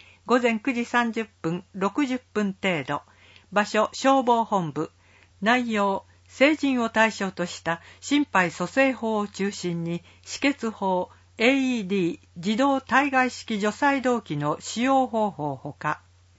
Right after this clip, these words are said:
定員各五人、申し込み順、費用無料。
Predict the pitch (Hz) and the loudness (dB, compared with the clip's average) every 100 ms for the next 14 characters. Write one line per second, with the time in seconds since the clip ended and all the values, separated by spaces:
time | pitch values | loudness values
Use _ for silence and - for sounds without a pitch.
0 | - 254 262 240 - 240 196 165 165 185 | 2 4 4 0 0 0 2 0 0 0
1 | 180 160 - 190 247 - - 185 175 156 | -2 -6 -4 0 0 -2 -6 -4 -6 -6
2 | 151 156 _ - - 254 247 170 143 139 | -8 -8 _ -20 -2 2 2 2 -4 -4
3 | 151 147 | -4 -4